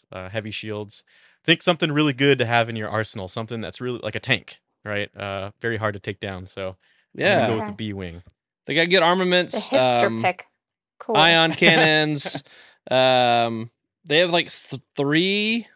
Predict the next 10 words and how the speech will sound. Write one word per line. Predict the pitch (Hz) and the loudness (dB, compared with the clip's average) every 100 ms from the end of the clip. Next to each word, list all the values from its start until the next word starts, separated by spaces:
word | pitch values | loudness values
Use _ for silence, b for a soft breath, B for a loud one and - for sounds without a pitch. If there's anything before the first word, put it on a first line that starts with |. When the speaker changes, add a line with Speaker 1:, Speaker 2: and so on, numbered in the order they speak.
| _ _ | _ _
Speaker 2:
wings | - 139 143 170 226 190 | -12 -2 2 2 2 0
because | 156 165 156 | 0 2 2
of | 147 | 2
the | 147 | 2
weird | 147 151 143 | 2 2 0
design. | 131 120 120 131 175 180 b b b b - | -2 0 0 0 -2 -6 b b b b 0
Um, | 123 123 120 117 117 113 110 110 - _ _ _ | 2 4 4 2 2 0 -4 -8 -12 _ _ _
let's | 131 120 | -8 -4
see. | - 135 117 110 101 101 98 - _ b b b b _ - | -2 0 0 0 -2 -4 -6 -10 _ b b b b _ -2
Uh, | 120 120 117 113 107 107 104 104 104 101 104 | 2 4 4 2 2 2 0 0 0 0 -2